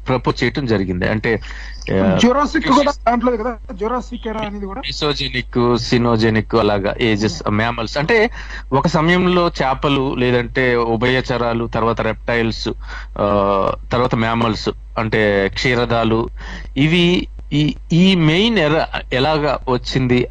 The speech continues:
Speaker 1: అన్నది ఆయన ప్రజెంట్ చేయడం జరిగింది. Actually ఇది కూడా, ఆ, మనకి చాలా క్రూషియల్. అంటే, ఆ, ఏ ఏ సమయంలో ఏ ఏ జీవజాతులు డామినెన్స్ చూపించినాయి అన్న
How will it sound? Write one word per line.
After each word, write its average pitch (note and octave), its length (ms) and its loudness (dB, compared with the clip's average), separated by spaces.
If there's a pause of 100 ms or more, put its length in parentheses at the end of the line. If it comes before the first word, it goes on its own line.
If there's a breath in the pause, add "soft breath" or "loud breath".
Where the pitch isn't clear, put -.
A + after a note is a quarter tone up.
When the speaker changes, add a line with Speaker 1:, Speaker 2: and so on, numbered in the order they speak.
Speaker 1:
అన్నది D#3 360 0
ఆయన E3+ 220 0
ప్రజెంట్ D#3 380 0
చేయడం B2+ 180 -2
జరిగింది. G2 300 0
Actually G#3 320 -2
ఇది D3+ 180 2
కూడా, A3+ 280 2 (540 loud breath)
ఆ, A#2 300 2
మనకి A2 580 -2 (120)
చాలా D#3+ 120 0
క్రూషియల్. B2+ 440 0 (160)
అంటే, A2 380 0 (720 loud breath)
ఆ, F#3 220 0 (140)
ఏ D3+ 260 2
ఏ D4 180 2
సమయంలో F#3+ 500 2
ఏ G3 540 2
ఏ G3+ 40 0
జీవజాతులు D#3 880 0
డామినెన్స్ D#3+ 680 0
చూపించినాయి G#2 800 0 (100)
అన్న A2+ 300 0